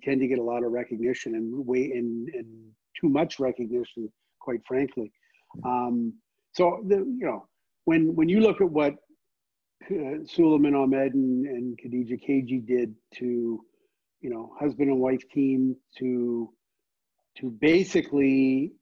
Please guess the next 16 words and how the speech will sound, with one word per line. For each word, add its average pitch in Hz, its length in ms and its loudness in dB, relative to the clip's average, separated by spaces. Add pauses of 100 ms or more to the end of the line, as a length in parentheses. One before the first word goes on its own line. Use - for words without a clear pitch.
(120)
in 135 120 -4
the 127 100 0
middle 156 520 4
of 135 220 2
a, 123 340 -4 (1700)
for 110 100 -12
lack 131 220 -2
of 120 80 -6
a 110 60 -4
better 135 220 -2
term, 113 220 -8
I 110 80 -6
guess, 123 240 -6
a 117 40 -10
humanitarian 131 800 -2
crisis - 720 -6